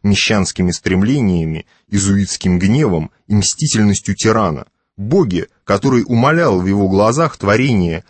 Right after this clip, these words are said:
предопределенное, роковое, безграничное, всемогущее творение,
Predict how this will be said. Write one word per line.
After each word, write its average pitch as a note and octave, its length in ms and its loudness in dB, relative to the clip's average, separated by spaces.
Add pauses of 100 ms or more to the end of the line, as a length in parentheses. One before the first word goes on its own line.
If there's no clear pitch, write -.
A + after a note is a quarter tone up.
предопределенное, G2 1040 0 (320)
роковое, A2 680 0 (260)
безграничное, G2 920 0 (380)
всемогущее C3+ 720 0
творение, G#2+ 640 0